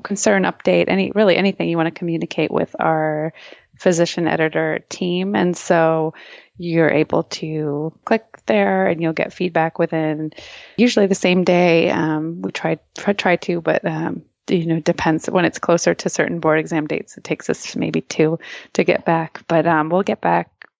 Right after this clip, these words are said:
to you. We have physicians from all different specialties who work on our editorial team, and they'll get back to you with feed-, you know,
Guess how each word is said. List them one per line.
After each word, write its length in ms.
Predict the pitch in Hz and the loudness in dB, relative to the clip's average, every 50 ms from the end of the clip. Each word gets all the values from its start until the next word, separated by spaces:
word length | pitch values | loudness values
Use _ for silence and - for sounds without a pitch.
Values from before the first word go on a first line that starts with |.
| _ _ - | _ _ -12
to 140 | - - 170 | -10 -10 -6
you. 260 | 165 175 170 175 170 | -2 0 2 2 2
We 80 | 170 160 | 2 0
have 160 | 160 160 - | -2 -4 0
physicians 500 | - 175 165 165 165 - - 165 165 - | 0 2 2 2 -2 -2 -4 -6 -6 -2
from 180 | - 160 156 - | -2 -2 -2 2
all 160 | - 185 190 | 2 2 2
different 400 | 175 180 - - 160 - - - | 2 0 0 0 -2 -2 -2 -6
specialties 640 | - - 165 - - - 170 - 151 147 160 165 | -2 -2 -2 -2 -2 -6 -6 -6 -6 -6 -6 -8
who 140 | - - 160 | -4 -4 -2
work 300 | 156 156 147 - - _ _ - | 0 0 0 0 -2 _ _ -4
on 120 | - 160 156 | -2 -2 0
our 140 | - - | 0 0
editorial 520 | - 170 196 190 190 - 226 214 208 202 202 | 0 0 0 0 0 -2 0 0 0 0 -2
team, 400 | - - 208 190 185 190 180 170 | -2 -2 -2 0 0 -2 -2 -2
and 240 | 160 156 160 160 - - - - - - - | -2 -2 -4 -6 -8 -14 -20 -20 -20 -14 -4
they'll 120 | - 175 175 | 0 0 2
get 140 | 165 - - | 2 2 0
back 220 | 160 170 160 - | 0 -2 -2 -4
to 120 | - - | -6 -2
you 100 | 156 - | -2 0
with 160 | - 170 170 - | 0 -2 -4 -4
feed-, 280 | - - - 202 208 - - - | -6 -6 -6 -6 -6 -10 -6 -4
you 80 | 175 | 0
know, 220 | 160 160 165 160 | 0 0 0 -2